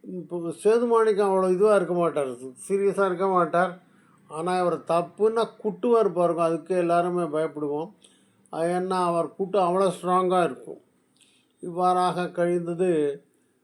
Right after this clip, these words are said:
என்னுடைய நைன்த்து, டென்த்து ஸ்டாண்டர்ட். ஏதோ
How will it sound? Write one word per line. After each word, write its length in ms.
என்னுடைய 880
நைன்த்து, 540
டென்த்து 460
ஸ்டாண்டர்ட். 600
ஏதோ 600